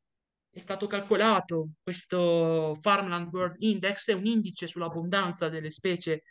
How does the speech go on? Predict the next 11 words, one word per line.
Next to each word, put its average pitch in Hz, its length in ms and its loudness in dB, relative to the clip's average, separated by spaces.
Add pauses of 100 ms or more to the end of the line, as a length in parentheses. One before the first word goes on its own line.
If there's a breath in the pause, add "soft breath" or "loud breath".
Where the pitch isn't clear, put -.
(300 loud breath)
agricole, 196 800 -2 (640)
e 156 60 -6
tra 180 140 0
il 175 80 -2
duemila 208 360 2
e 175 40 0
il 165 60 -4
duemilaventitré 202 640 -2
c'è 202 120 -6
stato 185 260 -10
questo 170 400 -4